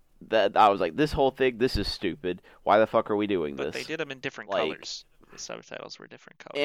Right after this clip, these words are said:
Speaker 1: And, and then fucking we get done with that episode, and they're like, Oh, this whole time "The person interviewing you was gonna be your new producer."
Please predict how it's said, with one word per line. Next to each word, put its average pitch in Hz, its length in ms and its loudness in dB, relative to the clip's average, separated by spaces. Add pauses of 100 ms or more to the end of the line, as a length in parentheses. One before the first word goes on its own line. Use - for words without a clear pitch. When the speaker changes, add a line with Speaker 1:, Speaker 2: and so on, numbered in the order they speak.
(140)
Speaker 1:
And, - 180 -6 (640)
and 120 200 4
then 139 420 4 (380)
fucking 117 560 4 (320)
we 113 120 0
get 135 200 6
done 123 160 6
with 98 100 2
that 85 120 4
episode, - 360 -2
and 101 180 0
they're 101 100 0
like, 95 180 2
Oh, 165 240 0 (200)
this 190 180 8
whole 233 240 6
time 220 420 0 (340)
"The 175 120 8
person 233 340 8
interviewing 214 520 4
you 247 140 2
was 247 320 0
gonna 240 260 2
be 254 160 -2
your 240 200 6
new 262 240 2
producer." 233 840 0